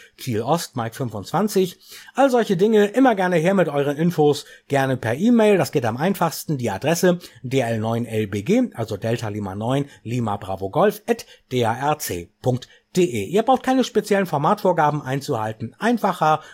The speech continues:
formatfreier Text per E-Mail genügt. Telefaxe könnt ihr schicken, wenn ihr wollt, an die Nummer null vier drei acht eins neun null zwei vier sieben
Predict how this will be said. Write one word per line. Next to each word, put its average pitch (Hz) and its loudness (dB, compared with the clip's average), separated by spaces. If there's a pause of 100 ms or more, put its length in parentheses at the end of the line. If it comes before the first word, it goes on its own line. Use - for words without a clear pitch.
formatfreier 131 0
Text - -10
per 135 -2
E-Mail 98 -6 (300)
genügt. 147 0 (180)
Telefaxe 214 2
könnt 190 -2
ihr 156 0
schicken, 220 -2
wenn 165 0
ihr 143 0
wollt, 139 2
an 123 -4
die 110 -4
Nummer 180 2 (260)
null 175 4
vier 151 -2
drei 117 -2
acht - -10
eins 214 0 (360)
neun 208 2
null 143 2
zwei 143 2 (200)
vier 139 0
sieben 117 -2